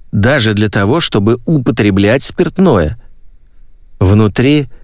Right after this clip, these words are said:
вы все такой же семидесятипятилетний человек», напомнил доктор Рассел. После этих слов я перестал подпрыгивать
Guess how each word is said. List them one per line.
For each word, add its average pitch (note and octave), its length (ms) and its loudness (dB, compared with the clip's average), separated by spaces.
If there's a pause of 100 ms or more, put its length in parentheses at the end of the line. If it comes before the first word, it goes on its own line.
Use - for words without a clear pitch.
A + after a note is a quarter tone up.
вы A#2 200 2
все A2+ 220 0
такой A2 420 0
же C#3+ 240 0
семидесятипятилетний G2+ 1300 0
человек», G2 540 -2 (340)
напомнил D#2+ 480 0
доктор D2+ 420 -2
Рассел. - 440 -6 (1300)
После F#3 240 2
этих D3+ 320 0
слов E3 280 0
я D3 120 2
перестал A2+ 480 0
подпрыгивать G2 680 -2